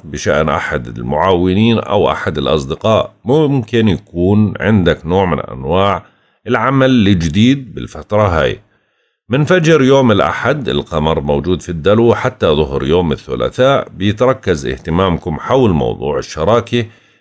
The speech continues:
ابحثوا عن قاسم مشترك بيجمعكم بشركاء العمل أو العاطفة. هاي الفترة من أسوأ أيام الشهر وأكثرها تهديد لاستقرارك، حاذر من الفضائح،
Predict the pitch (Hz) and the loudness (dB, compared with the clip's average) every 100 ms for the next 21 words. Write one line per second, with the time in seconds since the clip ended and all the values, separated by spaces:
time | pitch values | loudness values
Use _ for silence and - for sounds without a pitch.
0 | - 156 139 117 131 120 107 82 104 104 | -4 -4 -2 -2 0 2 0 0 0 0
1 | 87 76 92 - 110 110 73 73 73 92 | 0 -2 -2 0 0 0 0 -4 -2 -2
2 | 95 - 107 73 - 65 62 95 95 65 | -2 -2 -2 -2 -6 -8 -6 -2 0 0
3 | 62 80 101 98 55 65 80 95 117 - | -2 -2 0 0 0 -2 0 0 0 -2
4 | - 64 - _ _ _ _ - 98 87 | -10 -16 -20 _ _ _ _ -4 0 2
5 | 78 - 92 - 80 71 67 50 113 113 | 0 -4 -8 -4 -2 -2 -4 -2 -2 -2
6 | 127 120 - 90 80 78 73 71 - 95 | 0 0 0 -4 0 0 0 -4 -4 -2
7 | 98 85 60 - - 120 107 78 73 - | 0 0 -2 -4 -4 -2 0 -2 -4 -6
8 | 67 73 82 101 95 - - 107 113 107 | -8 -6 0 0 0 -6 -2 2 2 2
9 | 139 - 87 73 58 53 _ - 120 127 | -2 -2 0 0 0 -6 _ -6 0 2
10 | 107 80 76 71 64 - 67 95 98 113 | 4 2 0 -2 -6 -10 -2 2 4 2
11 | 135 | 0